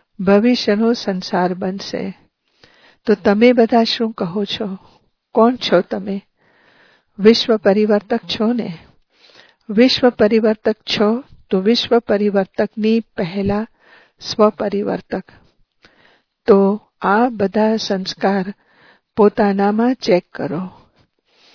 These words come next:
એનાથી સમજી જાઓ કે હું એકસો આઠની માળામાં છું કે આગળ પાછળ છું. આ ચેકિંગ એક દર્પણ છે.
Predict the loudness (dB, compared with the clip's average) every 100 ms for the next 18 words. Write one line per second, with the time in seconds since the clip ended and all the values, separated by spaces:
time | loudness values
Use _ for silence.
0 | _ _ _ _ _ 2 4 6 4 4
1 | 2 2 2 0 -2 0 0 2 0 0
2 | -2 -4 -10 _ -2 0 0 2 2 0
3 | -2 _ _ _ _ _ 0 0 2 -2
4 | -2 -2 -2 -2 0 0 0 -2 -2 0
5 | 0 0 0 -2 -2 0 -2 -2 -4 -2
6 | -4 -2 -4 -4 -4 -4 -4 -8 -10 -14
7 | _ _ _ -20 _ _ _ _ _ 0
8 | 2 2 2 -2 -2 -2 -2 -4 -8 4
9 | 4 4 0 -2 -2 -2 -4 -4 -6 -8